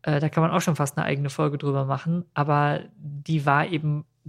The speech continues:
deutlich weiter fortgeschritten als das, was man noch zehn, fünfzehn Jahre vorher gemacht hat in den Filmstudios.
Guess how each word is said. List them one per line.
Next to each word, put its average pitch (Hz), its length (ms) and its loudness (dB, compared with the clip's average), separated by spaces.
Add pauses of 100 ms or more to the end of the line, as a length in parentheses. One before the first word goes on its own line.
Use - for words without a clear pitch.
deutlich 175 420 4
weiter 160 200 2
fortgeschritten 160 600 -4
als - 180 -4
das, - 180 -4
was - 120 -12
man 143 140 -2
noch 139 220 -4
zehn, 151 420 -2
fünfzehn 151 420 -4
Jahre 135 220 -2
vorher 147 300 2
gemacht 131 320 -6
hat 135 100 -12
in 143 220 -6
den 147 180 -6
Filmstudios. - 720 -6